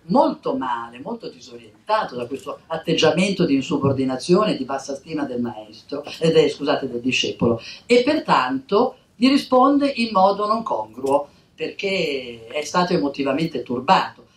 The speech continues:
E, ehm, e poi gli dice tuttavia che presto sarà soddisfatto, ehm, nei, nei suoi desideri, in particolare il desiderio di parlare con uno spirito, quel desiderio che gli ha taciuto. E Dante gli risponde, gli ribatte:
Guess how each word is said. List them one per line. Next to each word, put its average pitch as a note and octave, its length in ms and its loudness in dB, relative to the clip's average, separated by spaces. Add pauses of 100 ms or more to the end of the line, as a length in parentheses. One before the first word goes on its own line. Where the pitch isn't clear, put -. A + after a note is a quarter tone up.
(200)
E, B3+ 300 4
ehm, C#3+ 520 0 (920)
e - 180 4
poi F#3 240 4
gli - 160 4
dice D3 380 0
tuttavia - 560 0
che - 280 -4 (540)
presto G#3 500 0
sarà - 260 0
soddisfatto, - 1160 0 (300)
ehm, B2 460 -8 (1000)
nei, C4 260 0
nei A#3 140 -4
suoi D3+ 160 0
desideri, G#3 500 4
in G#3+ 140 -2
particolare G#3+ 640 4
il F3+ 40 -6
desiderio F3 400 -8
di - 160 -20 (200)
parlare A3+ 440 2
con E3+ 180 -6
uno B3 200 0
spirito, C3 880 -2
quel C4+ 200 2
desiderio G3+ 500 2
che G3 180 0
gli D#3+ 80 0
ha D3+ 120 4
taciuto. D3 840 0
E C#4+ 160 2
Dante C#4 400 0
gli C#4+ 100 2
risponde, E3 680 2
gli F3 180 2
ribatte: - 720 0